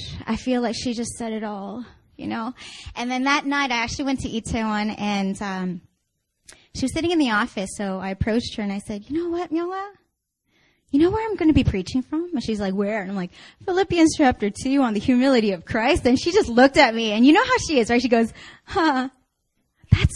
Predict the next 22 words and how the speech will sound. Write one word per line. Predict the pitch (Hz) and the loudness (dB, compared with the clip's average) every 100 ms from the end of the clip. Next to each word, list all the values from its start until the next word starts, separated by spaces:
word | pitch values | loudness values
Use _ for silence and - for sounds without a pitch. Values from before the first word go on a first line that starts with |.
| - | -2
awesome, | 233 - 285 202 | -6 -4 -4 -4
Annie." | 196 202 240 - - - - - - - - - - 277 277 269 - - - - _ - - - - - | -4 -4 -6 -8 -20 -20 -20 -20 -20 -20 -20 -20 -20 -20 -20 -20 -20 -20 -20 -20 _ -20 -20 -20 -20 -10
<laughs> | - - - - 175 190 - - - - - | -4 -4 -4 -10 -12 -14 -18 -16 -14 -12 0
And | 285 | 6
I'm | 311 | 6
just | 302 - | 4 2
thinking, | 311 311 262 208 208 | 2 2 -2 -2 -6
"Mm, | - 254 262 254 226 220 208 202 196 202 | -2 2 4 4 2 -2 -2 -4 -4 -6
okay." | 240 - 220 202 190 190 208 - - | -8 -10 -10 -8 -8 -8 -10 -16 -4
And | 269 | 0
then | 285 | 2
she | 311 370 | 2 -2
said, | - 359 311 233 - - | 0 0 2 -2 -10 -8
"You | 269 | 0
know | 311 | 2
what? | 349 | 4
Maybe | 277 302 349 | 2 2 0
God | 330 311 | -2 -4
really | 208 208 208 | -4 -4 -2
wants | 233 233 240 | -2 -2 -6
to | - | -10
highlight | 202 - 196 190 175 | -12 -8 -6 -6 -8